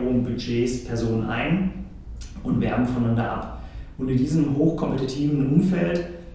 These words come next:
habe ich eben gesehen, dass ein Unternehmen wie Google nicht sagt, wir schalten eine Anzeige, eine normale Jobanzeige, sondern die sagen halt, es funktioniert nicht mehr, weil jeder einen Job hat. Es gibt keine Arbeitslosigkeit im Silicon Valley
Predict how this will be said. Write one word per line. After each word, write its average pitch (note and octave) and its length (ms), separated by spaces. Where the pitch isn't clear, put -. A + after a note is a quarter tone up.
habe B2 160
ich C3 80
eben C3+ 140
gesehen, B2+ 260
dass B2+ 220
ein - 60
Unternehmen A#2+ 340
wie A2+ 80
Google F#3+ 580
nicht C#3+ 200
sagt, C3+ 260
wir C3 80
schalten B2+ 380
eine A#2+ 120
Anzeige, F3+ 480
eine D3 280
normale A2+ 400
Jobanzeige, E3 680
sondern B2+ 200
die A#2+ 60
sagen A#2+ 280
halt, A#2+ 120
es A#2 80
funktioniert D#3 460
nicht - 200
mehr, - 220
weil A#2+ 460
jeder C3+ 200
einen B2+ 100
Job B2+ 220
hat. - 200
Es - 140
gibt D#3+ 240
keine B2 180
Arbeitslosigkeit B2 800
im A2 80
Silicon A#2 380
Valley A#2+ 460